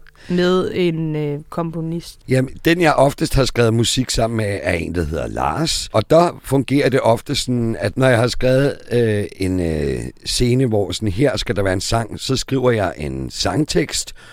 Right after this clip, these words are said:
Speaker 2: og spiller noget musik for Lars, hvor jeg tænker, det er noget a la det her. Jeg, det er det, jeg forestiller mig, så jeg har altid et eller andet musikalsk udgangspunkt. Også hvis det eventuelt, det er noget a la det her, men forestil dig mere, bla, bla, bla, mere, øh, det skal være mere sådan spacey, eller det skal være mere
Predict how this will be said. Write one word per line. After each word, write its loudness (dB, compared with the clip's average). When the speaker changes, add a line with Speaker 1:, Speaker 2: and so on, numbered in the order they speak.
Speaker 2:
og 2
spiller 4
noget 4
musik 0
for 0
Lars, 2
hvor 0
jeg -2
tænker, -2
det 0
er 2
noget 6
a 0
la 0
det 2
her. 0
Jeg, -6
det -8
er 0
det, 2
jeg 2
forestiller -2
mig, -4
så -2
jeg -2
har 0
altid -2
et -4
eller -2
andet -2
musikalsk -4
udgangspunkt. 0
Også 4
hvis 0
det -2
eventuelt, 0
det 2
er 4
noget 6
a 4
la 2
det 0
her, 2
men 0
forestil 2
dig 0
mere, -2
bla, 0
bla, 2
bla, -2
mere, -2
øh, 0
det -2
skal 0
være 2
mere 0
sådan -4
spacey, 0
eller -2
det -8
skal -6
være -2
mere -4